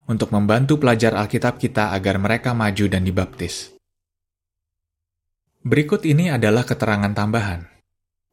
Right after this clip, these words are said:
yang perlu dilakukan guru Alkitab untuk membantu pelajar agar maju dan dibaptis. Pertama,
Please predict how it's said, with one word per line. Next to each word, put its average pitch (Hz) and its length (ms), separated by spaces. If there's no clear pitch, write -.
yang 110 240
perlu 156 240
dilakukan 127 580
guru 139 220
Alkitab 135 480
untuk 107 240
membantu 110 400
pelajar 107 420
agar 98 300
maju 101 340
dan 98 160
dibaptis. 87 600
Pertama, 110 560